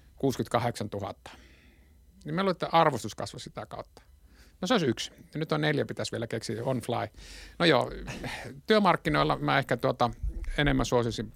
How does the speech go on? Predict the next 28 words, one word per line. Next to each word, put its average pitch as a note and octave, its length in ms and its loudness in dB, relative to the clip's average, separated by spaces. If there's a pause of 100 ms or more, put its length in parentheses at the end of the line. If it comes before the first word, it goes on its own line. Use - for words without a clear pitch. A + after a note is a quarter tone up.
paikallista D#3+ 420 0
sopimista C3 520 -4
siten, B2 260 0
että A2+ 200 -4 (1700)
olisi D#3+ 260 4
tietyt D3 320 2
raamit, D3 400 4
minkä A#2 200 2
se-, C3 220 0
so-, C3 260 -4 (560)
sisällä A#2+ 460 0 (260)
voidaan A2+ 280 -2
sopia, F3 420 2
ja C3+ 40 2
sitten B2 280 -2
työntekijä, A#2 540 0
työnantajat, A2+ 680 -4 (160)
ää, B2+ 320 -6
tai A2 140 2
työntekijä B2+ 640 -4 (420)
ja C3 400 -8 (920)
työnantaja A2 480 0
voisi G#2+ 220 -2
joistakin G#2+ 300 -2
asioista G#2 320 -6
vähän G2 200 -6
vapaammin G2+ 400 -6
sopia. - 380 -16